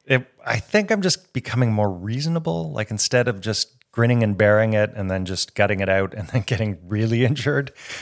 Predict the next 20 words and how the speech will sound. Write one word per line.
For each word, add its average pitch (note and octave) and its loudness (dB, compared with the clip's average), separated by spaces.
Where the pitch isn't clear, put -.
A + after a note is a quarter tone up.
like, F#2+ 0
now G#2+ 4
I'm G#2 2
just G2+ -4
going, G#2+ 2
"Okay, F3 4
well, F#3+ 0
that E3 4
really F#3+ 0
hurts E3+ 0
a E3 0
lot, A2+ 4
and A2+ 0
why F2+ 2
make B2 0
it - -6
worse G2+ -2
and G2 -2
then F#2+ -2
be G2 -6